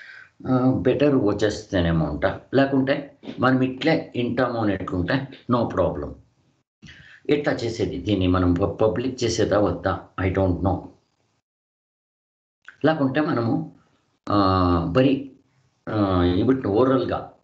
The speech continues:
question ఆన్సర్ చెప్తాము, అట్లుంటుంది. ఇట్లా చేస్తాము, లేకుంటే ఒక పని చేస్తాము,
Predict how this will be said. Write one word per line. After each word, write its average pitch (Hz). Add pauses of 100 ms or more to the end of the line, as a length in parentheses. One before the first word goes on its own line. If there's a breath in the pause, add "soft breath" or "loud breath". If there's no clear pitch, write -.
(140)
question 131
ఆన్సర్ 110
చెప్తాము, 98 (440 soft breath)
అట్లుంటుంది. 87 (1080)
ఇట్లా 104
చేస్తాము, 95 (1700)
లేకుంటే 165
ఒక -
పని 104
చేస్తాము, 104